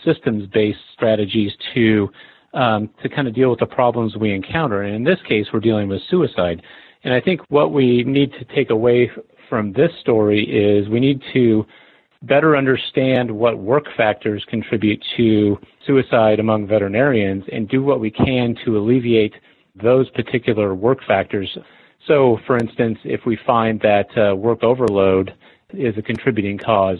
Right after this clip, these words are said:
or is it very easy access to these dangerous drugs that is a potential cause, or other situations that maybe we can take a look at how we organize work and look at the problem from, from that vantage point.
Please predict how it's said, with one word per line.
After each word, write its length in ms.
or 440
is 160
it 200
very 340
easy 340
access 460
to 80
these 280
dangerous 420
drugs 280
that 140
is 200
a 160
potential 380
cause, 400
or 160
other 300
situations 640
that 120
maybe 340
we 140
can 460
take 200
a 40
look 260
at 60
how 200
we 100
organize 540
work 280
and 260
look 180
at 100
the 60
problem 540
from, 380
from 180
that 260
vantage 400
point. 280